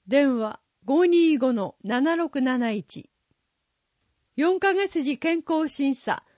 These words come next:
十ヶ月時健康診査。個別健診で実施しています。健やか手帳をご覧になり、登録医療機関に予約の上、受診してください。転入の方、診査票を紛失した方は、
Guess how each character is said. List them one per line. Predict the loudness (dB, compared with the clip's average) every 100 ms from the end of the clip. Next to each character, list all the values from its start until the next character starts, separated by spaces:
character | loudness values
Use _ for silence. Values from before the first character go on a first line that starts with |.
| _
十 | -4 -4
ヶ | -2 -2
月 | -2 -2 -2
時 | -2 -4
健 | -2 -2 -2
康 | -4
診 | -4 -4 -6
査。 | -6 -12 -12 _ _ _ _ _ _ _ _ _
個 | -2
別 | 0 -2 -2
健 | 0 0
診 | 0 0
で | 0 -2
実 | -2 -4
施 | -2 -4
し | -4
て | -4 -4
い | -4
ま | -6
す。 | -10 -14 -20 _ _ _ _ _ -20 -4
健 | 0
や | 0
か | 0 0
手 | 0 -2
帳 | 0 2 0
を | 0
ご | -2
覧 | 0 0
に | 0
な | -2
り、 | -2 -6 -12 _ _
登 | -2 2 2
録 | 2 2
医 | 2
療 | 2 0
機 | -4 -4
関 | -2 2
に | 2 2
予 | 2
約 | 0 0 -2
の | 0
上、 | 0 0 -2 -6
受 | -4
診 | 0 2 0
し | 0
て | -2
く | -2
だ | -6
さ | -6 -8 -8
い。 | -10 _ _ _ _ _ _ _
転 | -2 0
入 | 2 4 4
の | 2 0
方、 | -2 -4 -6 -6 -14
診 | -2 -2
査 | 0 -2
票 | 0 0 2 0
を |
紛 | 0 0 0
失 | 0 -6
し | -4
た | -4
方 | -4 -4 -2
は、 | -2 -4